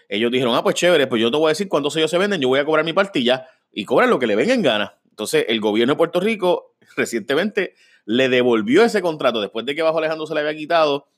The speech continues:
porque violaba la ley de contabilidad. Se lo han regresado. O sea, es una <laughs> cosa absurda,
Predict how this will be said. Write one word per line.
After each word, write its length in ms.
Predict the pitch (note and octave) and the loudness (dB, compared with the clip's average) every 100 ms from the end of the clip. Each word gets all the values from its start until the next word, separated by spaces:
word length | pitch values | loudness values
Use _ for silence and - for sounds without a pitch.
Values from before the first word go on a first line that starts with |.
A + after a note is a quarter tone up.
| _ | _
porque 240 | G#2 - | -10 -6
violaba 260 | G2 G2 G#2+ | -2 2 2
la 80 | B2 | 2
ley 100 | C3 | 0
de 100 | C#3 | -2
contabilidad. 600 | C#3 D3 D#3 G3 C4 C4 - _ _ | -4 -2 0 0 0 -4 -20 _ _
Se 220 | - D#3 | 0 2
lo 100 | C#3 | 2
han 140 | D#3+ | 0
regresado. 800 | F#3+ G3 F#3+ - D3+ F3+ C3+ F2+ | 0 -2 -2 0 2 2 2 -2
O 100 | _ | _
sea, 120 | - - | -10 -8
es 100 | A2+ | -6
una 200 | F3+ F3 | -6 -4
<laughs> 20 | |
cosa 480 | - G3+ - - - | -4 -4 -4 -6 -6
absurda, 840 | - D3 - E3 D3 B3 E3+ F2 | -10 -12 -6 -4 -2 -4 -6 -6